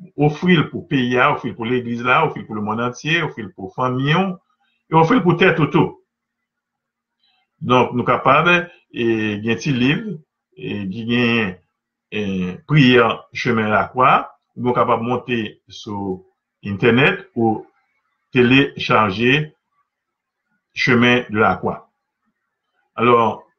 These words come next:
c'est une dévotion très, très ancienne, qui fait, montre, qui fait preuve, li, grand pile monde, yo jwenn solution à problème yo, grand pile monde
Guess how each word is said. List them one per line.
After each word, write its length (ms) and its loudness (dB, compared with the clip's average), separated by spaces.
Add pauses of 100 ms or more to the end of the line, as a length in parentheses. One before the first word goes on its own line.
c'est 200 -8
une 100 2
dévotion 760 -2 (260)
très, 260 -2
très 320 -8 (120)
ancienne, 600 -4 (680)
qui 160 -4
fait, 340 0
montre, 280 0
qui 120 -6
fait 240 2
preuve, 260 4
li, 240 0 (640)
grand 200 0
pile 220 0
monde, 500 2 (580)
yo 100 0
jwenn 160 0
solution 460 -4
à 100 0
problème 380 -4
yo, 340 -4 (400)
grand 160 0
pile 180 -2
monde 420 0